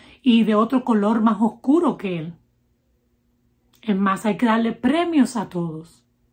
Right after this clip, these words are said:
Todos se merecen premios, no tenemos que hacer sentir mal a los demás.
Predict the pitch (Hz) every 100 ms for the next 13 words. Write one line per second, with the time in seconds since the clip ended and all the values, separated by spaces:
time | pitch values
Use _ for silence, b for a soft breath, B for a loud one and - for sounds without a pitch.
0 | _ _ _ - 247 262 254 233 190 220
1 | 240 247 214 277 302 285 220 202 220 214
2 | 220 208 - 302 320 b b b - 262
3 | 220 285 285 285 233 269 480 523 262 247
4 | 190 175 147 - - _